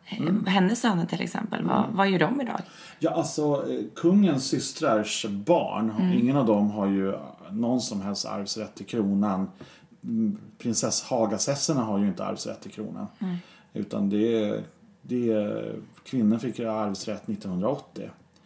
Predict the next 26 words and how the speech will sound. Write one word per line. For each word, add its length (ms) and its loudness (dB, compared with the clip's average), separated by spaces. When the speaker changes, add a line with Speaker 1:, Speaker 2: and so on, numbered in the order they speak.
Speaker 1:
Eh, 580 -8
men, 460 2
eh, 400 2
i, 80 -6
de 160 0
här, 220 4
de 180 4
har 100 6
ju 100 6
såklart 320 -2
civila 320 0
karriärer, 640 0
men 320 0
i 140 -2
princip 640 0
skulle 240 -2
ju 80 2
Hagasesserna, 840 -2
nu 100 2
har 160 -2
ju 80 0
de 220 4
alla 200 -2
fyra 400 0
varit 300 -2
i, 420 -2